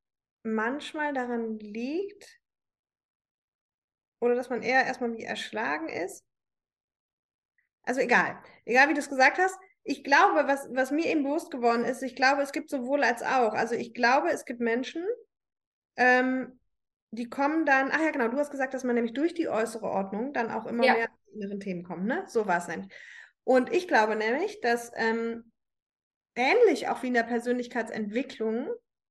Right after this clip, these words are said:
Speaker 1: weil ich, ich kenne auch diese Typen, also wo ich jetzt sagen würde,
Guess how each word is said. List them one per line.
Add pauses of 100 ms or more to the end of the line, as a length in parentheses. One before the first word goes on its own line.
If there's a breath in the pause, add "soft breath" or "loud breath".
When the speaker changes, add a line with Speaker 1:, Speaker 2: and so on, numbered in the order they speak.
Speaker 1:
weil
ich,
ich
kenne
auch
diese
Typen,
also
wo
ich
jetzt
sagen
würde,